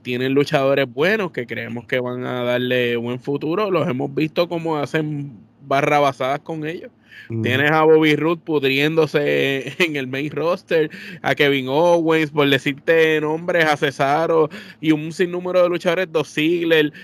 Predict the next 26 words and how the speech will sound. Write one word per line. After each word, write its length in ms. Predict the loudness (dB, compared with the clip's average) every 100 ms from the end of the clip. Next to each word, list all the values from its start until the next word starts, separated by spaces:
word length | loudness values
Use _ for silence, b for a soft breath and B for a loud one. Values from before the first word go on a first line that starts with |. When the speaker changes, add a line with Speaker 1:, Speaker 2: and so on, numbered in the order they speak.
| B
Speaker 1:
Tú 120 | -8
sabes, 240 | -2 0 2
la 180 | 4 2
lista 280 | 0 -2
es 60 | 0
larga 340 | 0 0 0
de 120 | 0 0
luchadores 500 | 0 -4 -2 -2 0
buenos 400 | -2 -2 -2 -2
que, 320 | 0 0 -2
que 180 | -2 0
ellos 200 | 0 -2
tienen 300 | -2 -4 -4
ahí 400 | -6 -6 -8 -12 _ _ -8
perdiendo 400 | -4 -2 -2 -2
el 80 | -4
tiempo. 300 | -4 -6 -10
Speaker 2:
O 320 | -14 -20 -10
sea, 100 | -10 -6
ma-, 180 | -6 0
mano, 240 | 2 4
y, 220 | 2 -2 -2
y 440 | 0 0 -2 -4
yo 240 | 2 4 4
sigo 320 | 2 0 0
diciendo 680 | -2 -2 -2 0 -2 -4